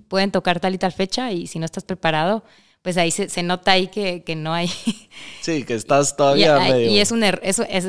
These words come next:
Speaker 1: error, ¿no? Siempre, siempre que te subes a un escenario tienes que abrirte puertas y no decir, "No, ¿qué, qué pasa
Speaker 2: Que,
Speaker 1: aquí?", ¿no?
Speaker 2: sí.
Speaker 1: <laughs> O sea, ahí sí te, no te la puedes jugar.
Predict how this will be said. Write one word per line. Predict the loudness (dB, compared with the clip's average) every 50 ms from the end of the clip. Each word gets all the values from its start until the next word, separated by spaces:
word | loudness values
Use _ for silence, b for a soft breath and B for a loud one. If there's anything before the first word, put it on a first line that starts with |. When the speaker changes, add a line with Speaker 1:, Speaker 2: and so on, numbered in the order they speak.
| -4 -4
Speaker 1:
error, | -2 -2 2 4 4 4 2
¿no? | 2 0 -2 -2 -2
Siempre, | -2 -4 -4 -2 -2 0 0 0 0 -2 -2
siempre | -6 -6 -6 -6
que | -6
te | -6 -6
subes | -4 -4 -4 -2
a | -2 -2
un | -2
escenario | -2 -4 -4 -4 -4 -4 -4 -4 -4 -4
tienes | -4 -6 -4 -6 -6 -8 -6
que | -4 -2 -2 -2 -4 b b b b b b b b b
abrirte | -2 0 0 0 0 -2 -2 -2 -2 -4 -4
puertas | -2 0 0 0 0 -2 -4 -4 -4 -4 -6 -12 -14 -12
y | -12 -10 -8
no | -8 -6 -4 -4 -4 -6 -8 -10
decir, | -12 -16 -14 -12 -12 -12 -12
"No, | -12 -10 -10 -10 -12 -12 -14 -16 -18 -18 -18 -18 -18 -20 -20 _ _ _ _
¿qué, | -10 -10 -10 -8
qué | -10 -8
pasa | -8 -8 -8 -8 -10
Speaker 2:
Que, | -10
Speaker 1:
aquí?", | -12 -12 -14 -16 -18
¿no? | -18 -12
Speaker 2:
sí. | -8 -4 -4 -4 -4 -6 -10 -14 -12 -10 -10 -10 -10 -10 -10 -6 -6 -4
Speaker 1:
<laughs> | -4 -2
O | -2
sea, | 2 4 4
ahí | 4 2
sí | 0 -4 -2
te, | -2 -2 -2 -2 -6
no | -8 -8 -8
te | -6 -4
la | -4 -4 -6 -6
puedes | -8 -8 -8 -8
jugar. | -10 -10 -6 -6 -6 -6 -6 -10 _